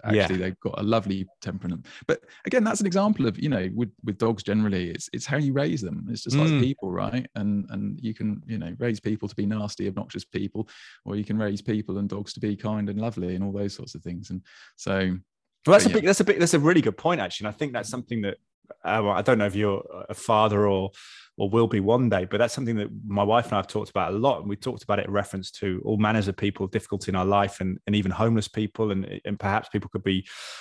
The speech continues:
Speaker 1: prejudicial and, and make judgments about people before. But when you have a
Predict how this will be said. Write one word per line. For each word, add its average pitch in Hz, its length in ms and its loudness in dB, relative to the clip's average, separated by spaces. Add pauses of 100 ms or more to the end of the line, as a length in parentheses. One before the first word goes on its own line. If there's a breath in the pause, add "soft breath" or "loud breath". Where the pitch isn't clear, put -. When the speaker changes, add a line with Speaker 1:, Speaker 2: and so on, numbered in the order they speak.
(120)
Speaker 1:
prejudicial 113 540 4
and, 104 140 6
and 107 200 2
make 107 160 4
judgments 113 440 0
about 101 220 -2
people 101 300 -2
before. 110 460 2
But 92 100 -4
when 123 100 0
you 143 80 -2
have 135 120 -2
a 104 80 -4